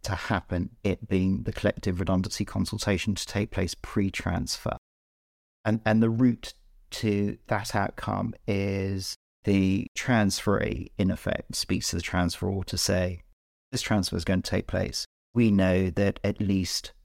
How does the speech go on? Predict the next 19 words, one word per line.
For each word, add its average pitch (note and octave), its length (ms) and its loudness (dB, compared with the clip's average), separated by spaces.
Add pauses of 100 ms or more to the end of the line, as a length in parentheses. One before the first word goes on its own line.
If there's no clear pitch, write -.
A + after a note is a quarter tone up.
(220)
one," G2 600 4
and G2 120 2
it - 100 -2 (140)
needs G2 220 0
to - 60 -10
be F#2+ 120 2
no F#2 160 4
more F#2 240 0
than F2+ 140 0
one, F#2 240 0
"at F#2+ 60 -6
least G2+ 240 -2
one G#2+ 240 4
of F#2+ 240 2 (140)
your G2 460 0 (340)
transferring F#2+ 580 2
employees F#2 560 0
when F#2+ 180 2
they F#2 260 2